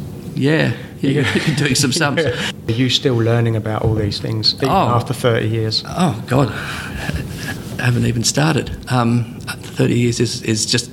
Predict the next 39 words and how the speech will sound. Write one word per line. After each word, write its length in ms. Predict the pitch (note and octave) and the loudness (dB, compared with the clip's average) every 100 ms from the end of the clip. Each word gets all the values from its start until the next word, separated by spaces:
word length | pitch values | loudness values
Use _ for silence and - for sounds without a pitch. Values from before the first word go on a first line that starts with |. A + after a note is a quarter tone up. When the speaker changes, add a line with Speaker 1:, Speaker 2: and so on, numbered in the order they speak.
| - | -2
Speaker 1:
just 240 | C3 - | -2 0
enough 240 | A2+ A#2 - | 0 0 -2
to 100 | A#2 | 0
get 140 | B2+ | 0
yourself 300 | - - G#2+ | 0 0 2
confused, 480 | - G2+ D3 D3 G#2+ | 2 2 2 2 2
really. 180 | A2 C#3+ | 0 2
Speaker 2:
Yeah. 200 | C#3 B2+ - - - | 0 2 0 0 2
Speaker 1:
Um, 200 | C3+ B2+ B2 F#2+ F#2 - - E3+ - | 2 2 2 0 0 -2 -2 -6 -2
Speaker 2:
<laughs> 0 | |
Speaker 1:
um, 460 | C3 A#2+ A#2+ A#2 A#2 - - - - | 0 2 2 2 -2 -6 -12 -12 -4
no, 260 | C3+ B2+ A#2 | 0 2 2
it's, 200 | B2 - | 0 -2
it's, 420 | C3 B2 - - | -2 0 0 0
uh, 280 | A#2 A2+ A2 G#2+ - B2+ - | 2 2 0 -4 -6 -6 0
a, 40 | |
a 0 | |
lot 140 | C#3+ G3 | 2 2
of 40 | |
these 140 | D#3+ | 2
things 240 | D3+ B2 A#2 - | 2 0 -2 -6
are 500 | - A#2 A2 A2 - - - - - | -2 2 2 0 -4 -10 -16 -16 -8
tools 520 | - C#3+ B2 A2+ G#2+ A2 | -2 2 2 2 2 2
and 180 | G#2 | 2
approaches 520 | - G#2 B2+ A#2+ G#2+ - | 0 0 2 2 0 0
to 80 | |
things 400 | G#2 A2 G#2 - | 0 0 2 0
that 200 | - G#2 - - | 0 -2 -2 -8
are 180 | - G2+ | -4 -2
done 380 | G2 G#2+ G#2 G#2+ - - | -2 -2 -2 -4 -8 -12
collaboratively. 600 | - G#2+ A2 G#2 F#2+ F2 F2 | -2 2 2 2 0 -2 0
So 320 | G#2+ G#2 G2+ - - - - - - | 2 2 0 -8 -14 -14 -14 -14 -4
my, 220 | A#2+ B2 | 0 2
I, 420 | B2+ A#2 C3 A#2+ A#2+ | 2 0 0 0 2
I'm, 360 | A#2 A2+ - - - - | 2 -2 -6 -14 -14 -4
I, 160 | A2+ - - | -4 -4 -8
most 480 | C#3+ C3 C3 B2+ A2+ | -6 0 2 2 2
of 60 | |
my 200 | A2+ G#2+ | 4 4